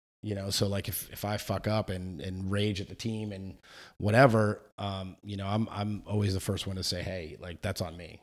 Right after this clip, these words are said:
Like, "Sorry, guys, that's not you. Like, that's me not controlling my temper. That's me, you know, whatever, not communicating properly or whatever." And trying to own your own stuff as a, as an example for your team of, like,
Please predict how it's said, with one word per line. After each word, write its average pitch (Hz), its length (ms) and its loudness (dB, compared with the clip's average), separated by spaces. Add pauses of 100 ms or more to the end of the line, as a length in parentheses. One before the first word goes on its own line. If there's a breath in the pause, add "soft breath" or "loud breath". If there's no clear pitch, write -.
(240)
Like, 87 140 -12
"Sorry, 107 260 2
guys, 95 220 0
that's 98 200 0
not 98 160 0
you. 95 380 -2 (180)
Like, 90 180 -14
that's 98 180 -6
me 117 180 2
not 104 220 2
controlling 98 400 -2
my 90 100 -2
temper. 82 320 -4
That's 101 220 -6
me, 113 360 0 (440 loud breath)
you 117 100 6
know, 95 320 4
whatever, 98 400 -8 (180)
not 113 260 0
communicating 110 540 4
properly 80 380 -4
or 90 100 -4
whatever." 92 520 -6 (640 soft breath)
And 117 100 6
trying 120 220 12
to 113 100 6
own 120 220 12
your 110 160 8
own 101 160 4
stuff 95 380 0
as 92 160 -6
a, 90 200 -6
as 98 120 -4
an 98 60 -2
example 127 440 8
for 101 140 4
your 95 100 0
team 98 300 -2
of, 95 100 -2
like, 95 320 -2